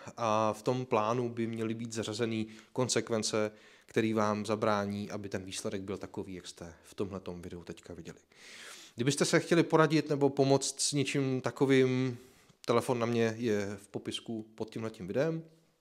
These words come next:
Já vám velmi děkuji za pozornost, bude mě zajímat, co, eh, se dozvím v komentářích, jak se na tohleto stavíte. Ano, tohle vozidlo skutečně prošlo svým rozsahem, nebo rozsahem těch prací,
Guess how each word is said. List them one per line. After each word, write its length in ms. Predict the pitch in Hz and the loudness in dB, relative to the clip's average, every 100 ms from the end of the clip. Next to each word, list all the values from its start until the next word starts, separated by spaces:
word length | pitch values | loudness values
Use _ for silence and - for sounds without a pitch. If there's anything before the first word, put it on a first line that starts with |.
| _ _ _ - | _ _ _ -6
Já 80 | 117 | 0
vám 220 | 151 156 | 0 2
velmi 220 | 147 170 | 4 4
děkuji 220 | 175 196 | 4 4
za 100 | 123 | 4
pozornost, 360 | 104 123 165 147 | 4 2 2 2
bude 160 | 151 | 0
mě 120 | 151 139 | 0 2
zajímat, 260 | 151 147 | 4 2
co, 300 | - 156 147 147 - - - - | 2 4 2 0 -14 -20 -20 -10
eh, 340 | - 117 113 | 0 4 4
se 160 | 117 139 | 4 4
dozvím 460 | 127 117 135 135 131 | 2 2 0 0 -4
v 80 | - | -6
komentářích, 880 | - 113 113 127 120 120 139 135 131 | -2 -2 2 2 2 -2 -4 -4 -2
jak 240 | 120 - | -4 -2
se 160 | - 131 123 120 120 117 | 2 4 6 4 4 2
na 120 | 123 | 0
tohleto 380 | 117 131 123 151 | -2 0 0 0
stavíte. 540 | - 90 113 127 143 143 - - - - - | -2 -6 -8 0 0 0 -6 -20 -20 -20 -2
Ano, 420 | 120 147 165 165 165 | 4 6 6 4 4
tohle 300 | 151 160 160 | 4 6 4
vozidlo 460 | 113 110 143 156 | 4 2 2 2
skutečně 540 | 147 - 131 127 - 139 | -2 -4 -4 -4 -4 -6
prošlo 400 | 139 120 - 135 | -2 -4 -2 -4
svým 300 | - 156 143 | -2 0 2
rozsahem, 480 | 147 143 - 127 117 | 2 2 0 2 0
nebo 160 | 120 | 0
rozsahem 360 | 127 - 127 143 | 0 -2 -4 -6
těch 140 | 127 | -6
prací, 520 | - 120 - 131 123 | -4 -4 -2 -6 -8